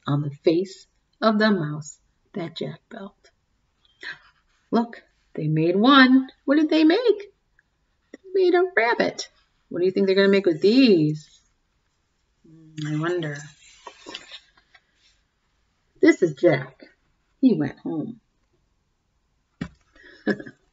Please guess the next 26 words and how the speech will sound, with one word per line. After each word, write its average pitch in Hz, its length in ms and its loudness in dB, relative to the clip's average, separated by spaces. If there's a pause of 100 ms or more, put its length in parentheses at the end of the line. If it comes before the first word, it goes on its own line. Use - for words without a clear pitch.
(1080)
What - 120 2
are 440 80 2
they 294 100 6
doing 233 380 4
there 156 220 2
with 165 140 -10
his, 165 220 -4 (140)
like, 180 200 -6
with 180 140 -10
his 175 160 -6
tongue? 220 420 -6 (920)
What - 100 -20
are 480 580 2
those 403 120 8
mice 508 300 6
doing? 180 560 6 (680)
Oh 294 60 -8
my 170 160 -6 (120)
goodness. - 640 -4 (1600)
Ate 180 180 6
his 285 320 4
supper 180 680 -2 (680)
and 139 260 0
went 147 280 -2
to 196 120 -2
bed. 147 420 -6